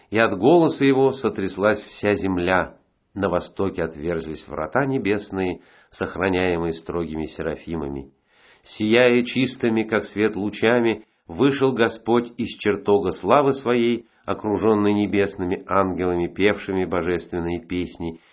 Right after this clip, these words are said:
и приблизился к отверзшимся вратам. С ним вошли и некоторые святые,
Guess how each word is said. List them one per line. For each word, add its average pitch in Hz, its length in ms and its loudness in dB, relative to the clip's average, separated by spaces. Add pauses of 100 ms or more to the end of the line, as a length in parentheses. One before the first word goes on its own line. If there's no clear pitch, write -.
(220)
и 139 100 -2
приблизился 127 840 0
к 120 100 -10
отверзшимся 101 800 -2
вратам. 67 640 -8 (580)
С - 200 -16
ним 156 480 2
вошли 113 400 -2
и 131 200 -4
некоторые 131 540 0
святые, 110 640 -4